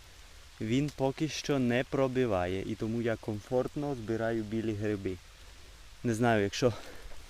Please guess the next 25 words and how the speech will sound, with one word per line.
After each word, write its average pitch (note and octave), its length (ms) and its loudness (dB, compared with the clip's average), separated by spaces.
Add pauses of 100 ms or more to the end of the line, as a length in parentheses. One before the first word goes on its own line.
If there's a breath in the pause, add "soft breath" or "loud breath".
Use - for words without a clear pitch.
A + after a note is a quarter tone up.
(760 loud breath)
так B2 220 6
і B2 40 6
далі C3+ 280 8
піде, F3+ 380 4 (440 loud breath)
то C#3 80 2
нічого, B2+ 440 6
мені A2+ 220 2
переживати G#2+ 640 4
не F#2 120 0
треба, E3+ 400 2
бо D3 380 0 (160)
я A#2+ 140 4
думаю, D3 340 2
що - 160 2
я A2+ 120 6
не C3 140 4
змокну. G2+ 500 0 (640 loud breath)
Тим A#2 160 6
паче A#2 300 4
я A2 120 8
взяв G#2+ 280 6
з - 20 -12
собою G#2 480 0
теплий G#2 420 4
одяг, F3+ 300 4